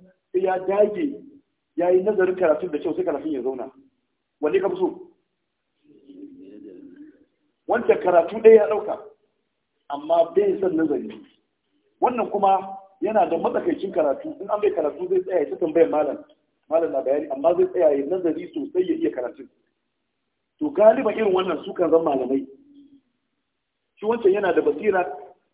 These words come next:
basiran shi ya ɗauke mai, yana ganin suna da karatu ba sai na nazari ba. Matsala ne. Da Allah zai taimake shi da yake da wannan basira kuma ya amfani da shi ya ringa nazari.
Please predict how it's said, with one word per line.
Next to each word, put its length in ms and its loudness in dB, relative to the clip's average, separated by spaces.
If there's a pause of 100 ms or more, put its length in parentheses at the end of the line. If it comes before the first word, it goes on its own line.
basiran 380 2
shi 120 0
ya 180 6
ɗauke 360 6
mai, 280 4 (220)
yana 180 0
ganin 220 -2
suna 180 2
da 80 4
karatu 300 -2
ba 100 0
sai 80 2
na 120 0
nazari 360 -2
ba. 140 -10 (1300)
Matsala 340 2
ne. 160 -10 (1200)
Da 140 4
Allah 360 4
zai 100 2
taimake 360 -2
shi 100 -10
da 60 2
yake 240 0
da 60 2
wannan 260 0
basira 320 0
kuma 200 -2
ya 100 0
amfani 260 -4
da 80 0
shi 100 -2
ya 80 2
ringa 140 -4
nazari. 300 -8